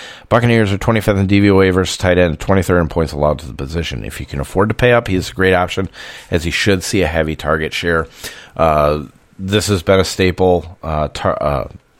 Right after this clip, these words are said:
for the last, you know, about month and a half that we use the tight end against,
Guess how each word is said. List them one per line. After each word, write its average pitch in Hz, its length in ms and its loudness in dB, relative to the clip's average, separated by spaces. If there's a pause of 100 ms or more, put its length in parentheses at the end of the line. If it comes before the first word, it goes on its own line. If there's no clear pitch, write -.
(480)
for 101 180 0
the 85 80 2
last, 85 460 2
you 90 140 -6
know, 85 200 0
about 76 320 -2
month 87 240 -2
and 78 80 -4
a 71 40 -2
half 80 380 -2
that - 180 -8
we 80 380 -8
use 90 240 -2
the 76 80 -10
tight 78 240 0
end 73 160 0
against, 69 420 -8